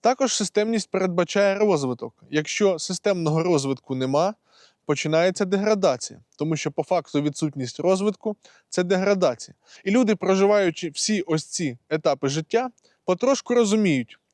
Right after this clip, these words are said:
як воно влаштовано. Очевидно, ті люди, які хоча б раз задумувались про потреби інших, які проявляли емпатію, які думали, чому саме так, які шукали якісь пояснення в історії, в інших предметах, ну,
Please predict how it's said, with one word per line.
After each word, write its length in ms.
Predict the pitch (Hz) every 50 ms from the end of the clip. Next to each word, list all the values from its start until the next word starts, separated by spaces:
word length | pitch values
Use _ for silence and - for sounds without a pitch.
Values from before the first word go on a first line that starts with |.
| _ _
як 280 | - 147 180 208 202 -
воно 180 | 185 185 190
влаштовано. 680 | 180 185 185 165 - - - 175 143 127 117 110 107 - _
Очевидно, 520 | 190 185 - 254 254 277 254 214 226 208
ті 180 | 180 - - 226
люди, 300 | 214 220 208 175 156 170
які 260 | 160 156 - - 185
хоча 320 | - - 190 - - 208
б 80 | 180 170
раз 280 | 175 175 165 151 139 131
задумувались 840 | 135 151 160 165 175 202 175 151 143 135 131 123 120 120 - - - _ _ _
про 160 | - 165 160
потреби 500 | - 175 - 180 175 165 151 135 131 - -
інших, 500 | 190 220 233 214 - 143 127 - - _ _
які 260 | 135 143 151 - 180
проявляли 680 | 147 - 170 160 160 160 156 156 156 143 135 123 120 -
емпатію, 640 | 135 139 135 135 180 190 196 180 - 185 180 170 160
які 280 | 156 147 143 - 156
думали, 460 | 147 147 165 175 165 156 147 143 135 - _ _ _ _
чому 300 | - - 170 180 202 190
саме 300 | - - 135 131 131 123
так, 420 | - - 151 165 165 - - - _
які 400 | - 151 147 147 - 185 170 151 - _ _
шукали 500 | _ - - 180 160 202 202 196 170 151
якісь 280 | 147 147 - - 165 -
пояснення 560 | - - 165 170 170 151 - 139 127 123 123
в 80 | 131 156
історії, 520 | 147 - - - 196 190 185 185 180 160
в 140 | 147 156 180
інших 260 | 202 190 - 196 165
предметах, 720 | - - - 175 170 175 175 170 165 160 156 - - - _ _ -
ну, 240 | 202 214 196 165